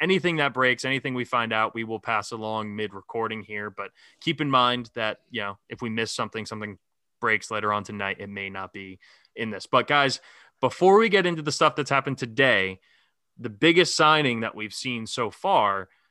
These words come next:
was Dak Prescott. And the quarterback of the Dallas Cowboys finally got his long-term deal. And I gotta say, like, right off the bat, there is n-, like, there's no way Dak could have played this any better.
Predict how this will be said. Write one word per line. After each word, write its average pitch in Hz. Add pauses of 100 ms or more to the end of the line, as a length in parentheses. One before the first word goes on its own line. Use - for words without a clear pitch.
(280)
was 127
Dak 117
Prescott. - (380)
And 107
the 107
quarterback 165
of 127
the 117 (160)
Dallas 131
Cowboys 117
finally 151
got 139
his 127
long-term 117
deal. 95
And 127 (480)
I 151
gotta 208
say, 160
like, 120
right 143
off 143
the 117
bat, 117
there 170
is 131 (100)
n-, 120
like, 127
there's 165
no 202
way 165
Dak 123
could 123
have 113
played 117
this 110
any 101
better. 92